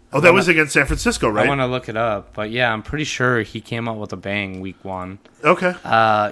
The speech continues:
Speaker 2: you know, you're a defensive stud. Any scheme you go into, a lot of the schemes, it's not like everything's super unique to a team, especially at the cornerback position if you're just playing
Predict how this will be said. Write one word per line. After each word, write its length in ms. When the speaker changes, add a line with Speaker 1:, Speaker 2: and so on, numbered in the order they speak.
Speaker 2:
you 180
know, 200
you're 260
a 40
defensive 680
stud. 680
Any 220
scheme 480
you 100
go 220
into, 260
a 60
lot 240
of 80
the 80
schemes, 500
it's 160
not 140
like 240
everything's 600
super 560
unique 420
to 160
a 60
team, 500
especially 500
at 80
the 80
cornerback 640
position 500
if 160
you're 80
just 180
playing 440